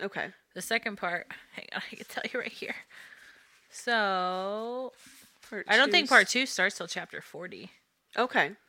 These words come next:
Speaker 1: okay.
Speaker 2: So it's pretty far along before part two hits.
Speaker 1: Okay. And it's just a little bit different feel from part one to part two.
Speaker 2: Oh, a hundred percent.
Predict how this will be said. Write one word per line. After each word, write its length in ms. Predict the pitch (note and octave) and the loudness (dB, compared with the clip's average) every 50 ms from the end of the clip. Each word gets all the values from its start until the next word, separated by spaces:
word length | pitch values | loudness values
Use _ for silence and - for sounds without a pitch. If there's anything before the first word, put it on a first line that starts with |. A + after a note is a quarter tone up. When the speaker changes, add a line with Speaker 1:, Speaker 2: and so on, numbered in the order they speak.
| - | -10
Speaker 1:
okay. 240 | - F4 - C4 A#3+ B3+ _ | -8 -4 -2 -2 -4 -4 _
Speaker 2:
So 360 | - - - G3+ F3+ F3+ F3 | -14 -8 -4 -2 -2 0 0
it's 160 | E3+ G#3 - | -2 -2 -2
pretty 240 | - - C4 B3+ B3+ | 0 2 4 4 4
far 200 | A3+ - G3+ F3+ | 4 6 6 8
along 320 | E3+ D#3+ D3 D#3+ D3 C3 - | 8 6 4 2 0 -2 -4
before 280 | E3 - - D#3+ D#3 | -10 -8 -8 -10 -8
part 240 | - - D#3+ - - | -4 -4 -6 -6 -6
two 180 | - - F#3+ - | -10 -10 -10 -10
hits. 440 | E3+ F3+ - - - - - - - _ - - | -10 -12 -12 -12 -14 -16 -16 -16 -18 _ -10 -10
Speaker 1:
Okay. 180 | - - - G#3+ | -8 -4 -4 -6
And 100 | F#3+ A#3 _ _ _ _ - - - - - - - | -6 -6 _ _ _ _ -20 -18 -16 -16 -14 -8 -4
it's 200 | G#3 G#3 G#3 - | -4 -4 -2 -4
just 180 | G3+ G3 - - | -6 -6 -8 -6
a 60 | - | -6
little 300 | F#3 F#3+ F#3 F#3+ F#3+ F#3 | -6 -4 -4 -2 -2 -2
bit 300 | F3 F#3 F#3+ - - - | -2 0 -2 -2 -2 -4
different 420 | E3+ F#3+ F#3 - - E3+ D3+ - - | -4 -4 -4 -2 -4 -8 -8 -8 -14
feel 520 | - - - F#3 E3+ E3+ D#3 D#3 E3 F#3+ _ _ _ _ _ _ _ _ | -16 -12 -8 -6 -6 -4 -6 -6 -8 -12 _ _ _ _ _ _ _ _
from 220 | - - F#3 F3+ | -14 -12 -12 -10
part 280 | - - E3+ D3+ C3+ - | -8 -8 -6 -6 -6 -8
one 320 | - D#3 C#3 C3 D#3 F3+ | -8 -8 -8 -8 -8 -10
to 120 | - - - | -14 -16 -16
part 380 | - - F#3+ F#3 F#3 F#3 F#3 | -10 -8 -4 -4 -4 -2 -2
two. 100 | F#3 F#3 F#3 | 0 0 0
Speaker 2:
Oh, 160 | F3+ F3+ F3+ F3 | 0 -2 -2 -4
a 220 | F3 E3+ E3 E3 | -4 -4 -6 -6
hundred 380 | E3 E3+ F3 F3 F3 E3+ D#3+ - | -8 -8 -8 -8 -8 -10 -10 -12
percent. 540 | - - - - - - - - - - - | -14 -18 -16 -14 -14 -14 -14 -16 -16 -18 -18